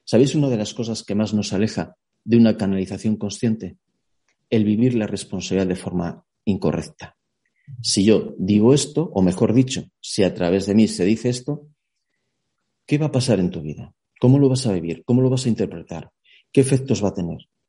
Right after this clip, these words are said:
Yo no puedo controlar el efecto que una semilla tiene cuando la entrego. No es mi derecho, no es mi obligación, no es mi privilegio. En ese terreno, en esa persona, intervienen muchos factores que yo ni conozco, ni tengo derecho a conocer,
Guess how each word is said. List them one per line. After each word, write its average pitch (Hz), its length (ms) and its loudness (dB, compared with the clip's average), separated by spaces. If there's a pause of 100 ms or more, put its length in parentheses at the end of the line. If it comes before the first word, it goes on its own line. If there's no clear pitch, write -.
(220)
Yo 131 260 4
no 127 180 4
puedo 104 300 2
controlar 95 560 -4 (280)
el 104 120 4
efecto 104 420 0
que 120 100 -2
una 117 160 2
semilla 113 540 -4 (380)
tiene 104 260 -2
cuando 87 240 -8
la 85 100 -10
entrego. 76 460 -14 (560)
No 127 120 4
es 143 120 2
mi 139 120 6
derecho, 123 560 0
no 120 160 4
es 135 100 0
mi 135 100 6
obligación, 110 560 2
no 107 80 0
es 127 140 -4
mi 139 80 2
privilegio. 101 640 -6 (380)
En 117 160 4
ese 143 160 2
terreno, 123 420 4
en 90 80 0
esa 143 200 -2
persona, 110 420 -4 (340)
intervienen 127 540 2
muchos 139 300 0
factores 107 480 -4
que 104 140 -2
yo 110 200 2
ni 101 180 -4
conozco, 190 600 -4 (760)
ni 113 140 0
tengo 147 240 0
derecho 113 300 -2
a - 20 -8
conocer, 95 480 -6